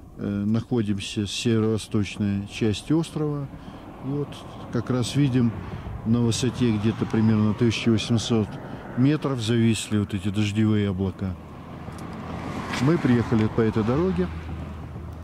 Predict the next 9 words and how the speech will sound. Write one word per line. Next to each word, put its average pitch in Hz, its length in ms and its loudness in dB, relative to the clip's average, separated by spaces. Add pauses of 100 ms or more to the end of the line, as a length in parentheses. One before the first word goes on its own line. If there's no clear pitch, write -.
(400)
Впереди 120 640 2 (100)
обсерватория. 165 880 0 (2000)
Ну, 196 280 -6
такая 175 400 -4
довольно-таки 139 720 -2
большая, 107 680 0 (200)
даже 101 340 0
для 101 160 2
автобусов 147 580 -2